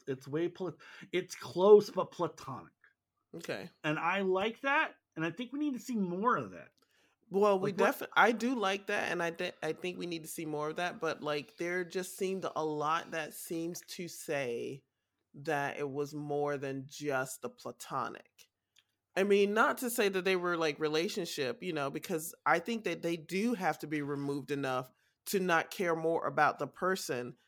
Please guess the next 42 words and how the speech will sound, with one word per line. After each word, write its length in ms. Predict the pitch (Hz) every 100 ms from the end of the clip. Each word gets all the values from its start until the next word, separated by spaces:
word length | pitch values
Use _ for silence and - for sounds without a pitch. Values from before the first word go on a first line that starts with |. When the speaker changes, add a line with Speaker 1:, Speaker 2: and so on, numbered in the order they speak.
| _
Speaker 2:
than 320 | - 160 156 139
what 200 | 151 151
their 140 | 135
tasks 600 | 131 202 190 147 - - -
are. 400 | 131 104 - - _ _
Speaker 1:
There 160 | 208 285
is 140 | 320
an 80 | 202
intimacy 580 | 165 254 269 170 - 151
'cause 160 | 160
they 100 | 156
have 200 | 151 165
that 220 | 143 123 175
empathy 380 | 196 117 104 90
thing, 300 | 87 78 76 _
that 160 | 143 139
connection. 500 | 135 156 147 - 82 -
There 160 | 170
is 120 | 202 190
a 40 |
connection. 320 | 160 180 147
Speaker 2:
Mm-hmm. 80 | 131
Speaker 1:
I, 80 | 123 -
I'm 100 | 143
not 200 | 160 -
saying 260 | 190 180
that's 220 | 160 127
not 180 | 135 -
there. 320 | 185 196 196 190 - -
Speaker 2:
Okay. 220 | 143 151
Speaker 1:
And 160 | 165 151 - _
the 140 | 143 165
camera 640 | - - 160 175 196 233
might 240 | 226 226 233
have 140 | 226
suggested, 560 | - 240 202 247 247 202
I'm 180 | 214 339
going 320 | 381 349 240
off 220 | 208 190 196
what's 180 | 165
on 140 | 139 107
paper. 420 | - 87 - -